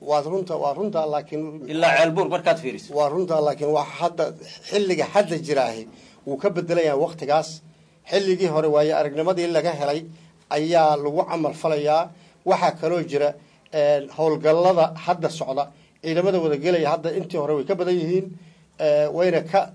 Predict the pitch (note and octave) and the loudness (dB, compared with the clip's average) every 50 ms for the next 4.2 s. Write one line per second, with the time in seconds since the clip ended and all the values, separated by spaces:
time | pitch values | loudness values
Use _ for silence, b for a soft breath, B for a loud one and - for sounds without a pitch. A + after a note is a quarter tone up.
0 | - _ _ _ _ _ _ _ - C3+ - - E3+ E3+ D#3+ D3+ D#3+ - - F#3+ | -16 _ _ _ _ _ _ _ -20 -14 -10 -6 -2 0 0 0 -2 -2 -4 -2
1 | F#3 F3 F3+ F3 F3+ F3+ E3+ E3+ F3 F3+ F3 - - D3+ D#3 D#3+ D#3 D3+ D3 D#3 | 0 0 0 2 2 0 0 0 -2 -2 -2 -2 0 2 2 2 2 0 -2 0
2 | - F#3+ F#3+ F#3 b b b b b b b b b b - E3 C3+ C#3+ D3+ D3 | 2 2 2 2 b b b b b b b b b b -4 -4 -2 -2 -4 -4
3 | C3+ D#3 F3 E3+ D#3+ D#3 D#3+ D#3+ D#3 D#3 D#3 D#3 D#3 E3 D3 D3+ D3+ D3+ D3 D3 | -6 -6 -4 -4 0 0 2 2 0 0 -2 -4 -4 -2 -2 0 0 0 0 0
4 | D3 C#3+ C3+ | -2 -4 -6